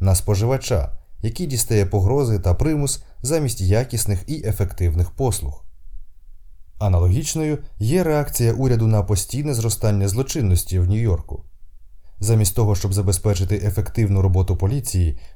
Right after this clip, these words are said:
муніципалітет змушує невинуватих громадян оминати криміногенні райони. Коли Центральний парк у Манхеттені став сумно відомим центром пограбувань та іншої злочинності в нічні години,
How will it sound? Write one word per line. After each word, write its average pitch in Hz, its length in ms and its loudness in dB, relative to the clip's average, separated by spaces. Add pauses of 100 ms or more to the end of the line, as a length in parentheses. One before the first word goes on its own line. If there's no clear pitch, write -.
муніципалітет 147 760 0
змушує 127 460 0
невинуватих 123 720 2
громадян 92 480 2 (220)
оминати 120 540 2
криміногенні 87 720 4
райони. 107 500 2 (960)
Коли 131 280 2
Центральний 123 540 2
парк 113 360 2
у 104 60 0
Манхеттені 90 580 2
став 101 320 0
сумно 110 340 2
відомим 101 420 2
центром 98 420 2
пограбувань 98 680 4
та 98 80 2
іншої 98 440 2
злочинності 95 680 2
в 90 80 4
нічні 95 300 2
години, 82 460 2